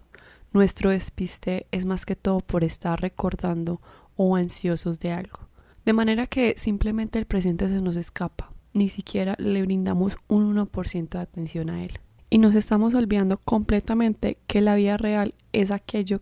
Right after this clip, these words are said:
que se realiza solo y únicamente en el momento presente. Estamos dejándola escapar, sin experimentarlo en todo su furor,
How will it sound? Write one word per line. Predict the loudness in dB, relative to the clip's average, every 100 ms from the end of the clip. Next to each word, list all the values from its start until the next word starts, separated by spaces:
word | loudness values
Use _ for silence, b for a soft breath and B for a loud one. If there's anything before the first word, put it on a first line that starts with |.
| -6
que | -6 -4
se | -4 -2
realiza | -2 -2 -4 -4 -6
solo | -4 2 4 4 2 -4 -14 _ 6
y | 8 8
únicamente | 6 4 2 0 0 0 -2
en | -2 0
el | 0
momento | 0 -2 -4
presente. | -6 -4 -6 -8 -16
Estamos | -6 0 2 2
dejándola | 0 0 0 0
escapar, | -2 -6 -8 -8 -8
sin | -2 2 4
experimentarlo | 2 0 2 2 2 0 -2 0 0
en | -2 -2
todo | 0 0
su | 0
furor, | 0 0 -2